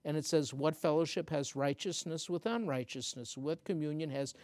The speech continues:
light with darkness? What concord has Christ with Belial? Or what part has, uh,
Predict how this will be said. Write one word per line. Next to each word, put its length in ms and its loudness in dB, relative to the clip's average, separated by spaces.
light 320 8
with 240 0
darkness? 460 4
What 200 2
concord 480 0
has 240 -2
Christ 460 0
with 200 -2
Belial? 520 4
Or 100 6
what 260 8
part 280 6
has, 380 4
uh, 180 -2